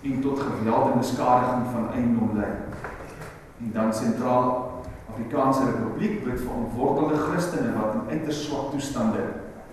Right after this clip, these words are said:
in vlugtelingskampe leef. En dan is daar ook by die Troos net so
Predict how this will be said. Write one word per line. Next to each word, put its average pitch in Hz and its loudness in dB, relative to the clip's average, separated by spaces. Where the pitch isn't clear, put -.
in 98 -4
vlugtelingskampe 113 0
leef. 101 -2
En 120 -8
dan 120 0
is 120 2
daar 131 4
ook - 2
by - -2
die - 0
Troos 202 4
net 120 -2
so - -2